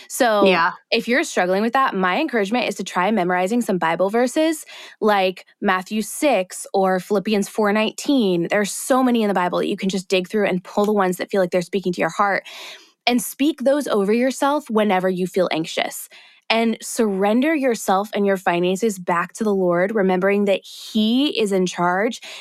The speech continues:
Speaker 1: and he is worthy of all praise and has all power,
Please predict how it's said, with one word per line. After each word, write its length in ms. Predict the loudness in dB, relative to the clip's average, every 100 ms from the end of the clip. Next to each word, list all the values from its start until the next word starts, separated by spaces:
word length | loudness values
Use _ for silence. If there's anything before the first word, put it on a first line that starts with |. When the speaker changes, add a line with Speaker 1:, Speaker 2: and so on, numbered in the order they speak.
| -2
Speaker 1:
and 120 | -2
he 560 | -2 -6 -4 0 2 2
is 220 | -2 -2
worthy 420 | 0 2 2 0
of 140 | -2 -2
all 220 | 0 -2
praise 440 | -2 0 2 0
and 140 | 0 -2
has 240 | 0 -2 -2
all 180 | -2 0
power, 480 | -2 -2 -2 -2 -4